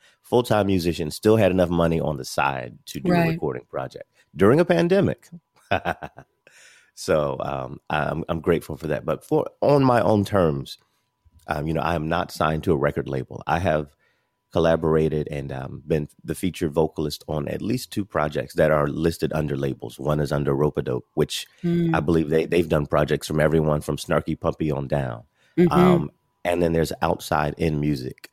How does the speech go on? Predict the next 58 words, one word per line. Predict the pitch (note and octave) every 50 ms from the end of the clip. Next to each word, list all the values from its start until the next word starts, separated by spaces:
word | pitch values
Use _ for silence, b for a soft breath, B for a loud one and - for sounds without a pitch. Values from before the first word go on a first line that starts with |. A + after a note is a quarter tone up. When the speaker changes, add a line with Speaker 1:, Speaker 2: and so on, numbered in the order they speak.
| -
Speaker 1:
Um, | - - A#1+ B1 - - -
so | - - - C#2
I've | C#2 D#2 D2 D2
done | E2 D#2 D2+ D2
some | - E2 D2+ D2
vocals | D2 E2+ E2 - F#2 D#2+ D2+
on | D2+ D2
two | - - G2+ -
projects | - F#2 E2+ E2+ E2 E2 D#2+ D#2 -
as | - D#2+ D#2+ D2+ C#2+
the | D#2+ D2+
soloist, | - - E2 D2 D2 C#2+ B1+ A#1+ B1+ - - - - _ _ _ _ _ _ _
as | - D#2 C#2+ B1+
the, | C#2+ C2
the | B1+ - -
featured | - - D#2 - D#2 C2+ B1
vocalist. | D2+ C#2+ C#2 - C#2+ C2+ - - - - _ _ _ _ _ _ _ -
And | F2+ F2+
so | - - F2+ F2 F2 E2 - -
I | F#2+ G#2 A2+
kinda | - - C3+ C#3+ E3 D#3+
have | D#3 D3+ C#3
a |
relationship | C#3+ C#3+ C#3 C#3+ D3 - D3+ C#3 - D#3 - -
w-, | - - A2
with | A2+ B2+ B2 -
those | A#2+ B2 A#2+ A2+
labels, | A#2+ A#2+ B2+ B2+ A#2 A#2+ B2 A#2+ A2+
which | G2+ F#2 G2 -
I | E2+ E2
may | E2+ F2 F2+ F2+
wanna | G2 G2 F#2+ F#2 E2+
leverage, | E2 E2+ F2 E2+ F2 F#2 F#2 F#2 - - - - _ -
uh, | D2+ D2 C#2+
when | C#2+ D#2+ D#2
I | D2 D2
put | - - F2+ E2 -
this | E2+ D#2+ E2 D#2+ - - - - - - -
next | E2 D2 D2+ - _
project | - C#2 C#2 - D2+ - -
coming | D#2+ C#2 C#2 B1+ B1
out. | B1 B1 B1 - _ _ _ _ _ _ _ _
Speaker 2:
Right. | - E3 D#3 C#3+
Speaker 1:
Um, | C#3+ D3+
I'm | D3+ D2+ D#2 D#2
interested | E2+ E2 - F2+ - - E2+ D2 C#2
in | C#2+ C#2 C#2+
kind | - - E2 C#2+ C#2
of | C#2
shopping | - - - G#2+ E2 D#2 - F2+ D#2+ D2+
the | C#2+ C2+
project | - - D#2 D2+ C#2+ D2 C#2 B1+ - - E2+
instead | D2+ - - E2+ D2+
of | D2 C#2+ C2
being | E2 D#2+ D2+ D2
my | C#2+ C#2 C#2 -
own | - D#2 D#2 D2 C#2+
distributor. | C2+ C#2 - - - D2 B1 - - - -